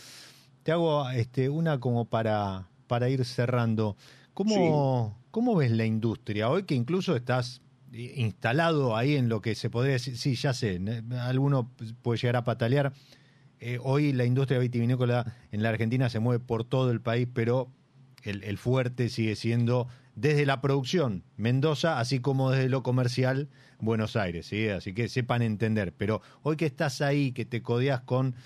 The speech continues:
Speaker 1: enólogos, con, con bodegueros, con comerciales, con la excelente gastronomía, con el enoturismo y demás, ¿cómo,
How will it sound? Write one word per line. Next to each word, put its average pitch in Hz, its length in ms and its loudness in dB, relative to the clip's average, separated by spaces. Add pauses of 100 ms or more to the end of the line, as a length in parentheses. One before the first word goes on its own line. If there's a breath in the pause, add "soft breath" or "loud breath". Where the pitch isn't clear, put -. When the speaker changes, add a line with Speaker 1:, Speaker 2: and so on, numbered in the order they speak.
(200 loud breath)
Speaker 1:
enólogos, 117 720 0
con, 113 300 -6
con 110 440 -4
bodegueros, 110 640 0
con 107 180 -6
comerciales, 113 840 -2 (280 loud breath)
con 107 220 -2
la 107 300 -2
excelente 117 600 0
gastronomía, 110 800 0
con 101 140 -6
el 110 140 -4
enoturismo 120 640 -2
y 113 40 0
demás, 110 340 -4
¿cómo, 160 520 -4